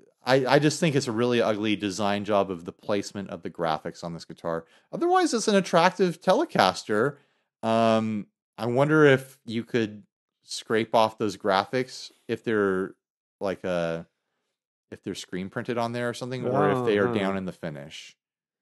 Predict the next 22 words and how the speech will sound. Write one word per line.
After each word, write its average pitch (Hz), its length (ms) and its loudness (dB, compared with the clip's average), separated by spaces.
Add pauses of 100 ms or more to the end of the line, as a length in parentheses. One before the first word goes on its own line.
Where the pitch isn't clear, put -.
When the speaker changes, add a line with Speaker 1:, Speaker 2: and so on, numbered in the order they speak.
(440)
Speaker 2:
I 127 40 -12
don't 143 120 -10
know. 143 280 -6 (140)
Speaker 1:
Because 131 320 4
for 139 360 6
four 156 240 -2
hundred 160 240 -2
bucks, 147 680 4 (760)
if - 160 -10
this 131 260 -2
is 135 440 2
even 127 280 -2
a 131 60 -2
Mexican 120 520 -2
telly, 131 400 0
it's 98 140 -4
pretty 123 240 -6
attractive 113 440 -4
for 98 100 -10
a 90 40 -8
Mexican 95 380 -12
telly. 92 360 -10